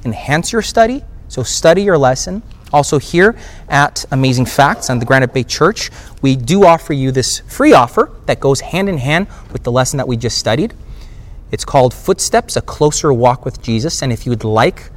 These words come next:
this, uh, free offer, you could call the number eight six six, seven eight eight,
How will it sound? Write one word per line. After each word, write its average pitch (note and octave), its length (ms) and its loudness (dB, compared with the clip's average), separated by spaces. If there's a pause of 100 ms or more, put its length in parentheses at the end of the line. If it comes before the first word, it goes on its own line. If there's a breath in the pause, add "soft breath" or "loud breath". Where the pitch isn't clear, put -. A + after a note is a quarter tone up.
(140)
this, - 280 0
uh, A2+ 120 2
free - 200 -2
offer, C3 280 2
you C#3+ 120 -4
could B2 140 -6
call D#3 220 2
the D3+ 80 4
number C3 400 0
eight D#3 200 0
six - 320 -4
six, - 400 -4 (300 loud breath)
seven D3+ 480 0
eight C#3+ 300 -4
eight, - 280 -6